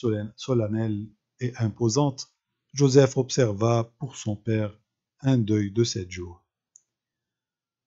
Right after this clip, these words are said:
فوصلوا إلى بيدر الشوكة الذي في عبر الأردن وندبوه هناك ندبا عظيما وبليغا جدا، وأقام يوسف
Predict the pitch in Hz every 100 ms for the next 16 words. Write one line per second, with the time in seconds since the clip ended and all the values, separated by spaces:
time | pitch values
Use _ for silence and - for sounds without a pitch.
0 | _ _ _ _ - 117 139 131 156 151
1 | 151 147 139 139 135 135 127 113 143 131
2 | 127 127 131 127 - - - 135 127 131
3 | 120 127 123 120 113 123 113 120 117 113
4 | 120 113 107 104 123 123 110 117 117 110
5 | 113 135 117 107 120 143 135 - _ _
6 | _ _ _ _ - 117 123 120 123 131
7 | 143 151 139 143 147 151 151 147 143 123
8 | 139 139 139 123 139 139 139 135 135 127
9 | 123 131 127 127 127 120 117 120 120 117
10 | 117 - 117 113 110 120 113 123 - 113